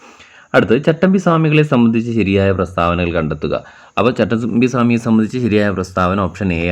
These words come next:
ആണ്, ഒന്നും മൂന്നും ആണ് ശരിയായ പ്രസ്താവന. ഒന്നാമത്തെ പ്രസ്താവന ആയിരത്തി എണ്ണൂറ്റി തൊണ്ണൂറ്റി രണ്ടിൽ സ്വാമി വിവേകാനന്ദൻ ചട്ടമ്പി സ്വാമികളെ സന്ദർശിച്ചു, അത് ശരിയായ പ്രസ്താവനയാണ്. മൂന്നാമത്തെ പ്രസ്താവന ശ്രീനാരായണ ഗുരു,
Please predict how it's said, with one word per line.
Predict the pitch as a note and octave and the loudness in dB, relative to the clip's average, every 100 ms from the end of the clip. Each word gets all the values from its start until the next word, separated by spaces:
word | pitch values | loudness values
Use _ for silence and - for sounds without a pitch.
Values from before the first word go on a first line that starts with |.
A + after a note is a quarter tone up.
| D#2+ | -2
ആണ്, | A2+ F2+ | -2 -2
ഒന്നും | F#2 G#2 G2 | -2 -2 -2
മൂന്നും | E2+ F2+ E2+ | -2 -2 -2
ആണ് | D2+ F#2 | -2 -4
ശരിയായ | F#2+ E2+ E2+ E2+ | -4 -4 -2 -2
പ്രസ്താവന. | E2+ - D#2+ - - F#3 - - - | -6 -6 -4 -2 -2 -4 -8 -12 -4
ഒന്നാമത്തെ | G2+ G2+ G2 G2+ | 0 0 0 -4
പ്രസ്താവന | F#2+ - G2+ A2 E3 | -4 -2 0 0 -2
ആയിരത്തി | E2+ F#2+ G2+ G2 | -2 0 -2 -2
എണ്ണൂറ്റി | G2 F#2+ F#2+ F#2 | -2 -2 -2 -4
തൊണ്ണൂറ്റി | F#2 F#2 F2 E2+ | -2 -4 -4 -6
രണ്ടിൽ | E2+ C3 F3+ | -4 -6 -4
സ്വാമി | G2 F#2+ A#2 F2+ | -2 0 0 -2
വിവേകാനന്ദൻ | F2 A2 A2 F2 E2 A2+ D3 | 0 0 0 -4 -4 -6 -6
ചട്ടമ്പി | E2+ F#2+ F#2+ | -4 -4 -4
സ്വാമികളെ | F#2+ F2 E2 E2 F2 F2 | -4 -4 -2 -4 -4 -4
സന്ദർശിച്ചു, | D#2+ D#2+ F2 D#2+ D3 | -6 -6 -8 -6 -4
അത് | F#2 F#2 | -4 -4
ശരിയായ | F2 E2+ F2 | -4 -2 -2
പ്രസ്താവനയാണ്. | E2+ E2+ E2+ E2 D#2+ E2 D#2 E2+ A3+ - - - G#2+ | -2 -6 -4 -4 -4 -4 -4 -4 -4 -6 -20 -8 0
മൂന്നാമത്തെ | A2 A#2 A#2+ A#2 A2+ | 2 4 2 -2 -4
പ്രസ്താവന | G2 F#2 D#2 D2+ G2 - | -4 -2 -2 -2 -6 -6
ശ്രീനാരായണ | G2 G2+ G#2 A2 A2 A2+ A#2 | -2 0 2 2 2 2 0
ഗുരു, | F#2 | -2